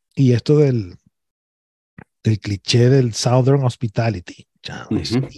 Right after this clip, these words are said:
Speaker 1: increíble.
Speaker 2: ¿Comiste cochino?
Speaker 1: Incre-, ¿ah?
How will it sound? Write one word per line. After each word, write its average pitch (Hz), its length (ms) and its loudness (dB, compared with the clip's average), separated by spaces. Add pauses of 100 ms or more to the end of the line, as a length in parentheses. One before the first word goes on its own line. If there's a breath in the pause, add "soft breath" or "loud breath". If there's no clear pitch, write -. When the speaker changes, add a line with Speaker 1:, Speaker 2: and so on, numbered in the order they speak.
Speaker 1:
increíble. 117 1600 -2 (300)
Speaker 2:
¿Comiste 98 260 -2
cochino? 123 540 -4 (220)
Speaker 1:
Incre-, 127 260 -2
¿ah? 165 140 2